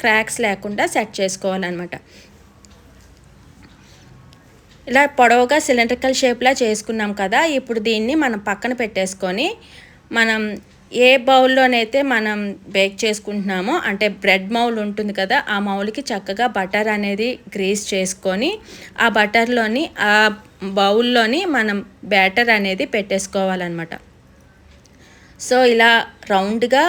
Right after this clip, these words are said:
ఒకసారి మళ్ళీ సిలిండ్రికల్ షేప్‌లోనే ఎక్కడా క్రాక్స్ లేకుండా జాగ్రత్తగా సిలిండ్రికల్ షేప్ అంటే మన తీసుకునే బౌల్కి కరెక్ట్గా సెట్ అయ్యేటంత వరకు చక్కగా సెట్ చేసుకొని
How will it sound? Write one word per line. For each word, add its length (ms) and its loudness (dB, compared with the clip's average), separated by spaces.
ఒకసారి 520 0
మళ్ళీ 280 0
సిలిండ్రికల్ 680 -2
షేప్‌లోనే 420 -2
ఎక్కడా 280 -2
క్రాక్స్ 400 -2
లేకుండా 440 0
జాగ్రత్తగా 720 -2
సిలిండ్రికల్ 640 0
షేప్ 260 0
అంటే 240 0
మన 180 -2
తీసుకునే 480 0
బౌల్కి 480 0
కరెక్ట్గా 400 -4
సెట్ 340 -4
అయ్యేటంత 520 -2
వరకు 360 -4
చక్కగా 460 -6
సెట్ 340 -4
చేసుకొని 640 -2